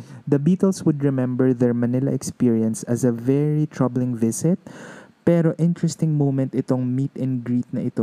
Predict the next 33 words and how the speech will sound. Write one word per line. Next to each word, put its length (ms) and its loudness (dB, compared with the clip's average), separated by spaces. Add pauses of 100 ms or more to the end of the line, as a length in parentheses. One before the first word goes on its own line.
sa 160 -6
Malacanang. 720 -4 (560)
Kasi 480 0 (160)
the 160 2
Marcoses 640 0
wanted 480 0
to 0 -
make 320 -2
it 160 -6
seem 480 -2
as 320 -6
if 320 -4
they 480 2
were 480 0 (640)
in 480 0
with 160 2
the 160 0
times, 640 -2
no? 80 0
Na 80 -2
talagang 560 0
sila 320 -2
ay, 320 -2
ay, 240 2
the 240 -2
it 240 2
family, 480 -4
kumbaga, 560 -4
no? 160 0
So, 320 2 (320)
on 160 4
the 80 4
day 480 2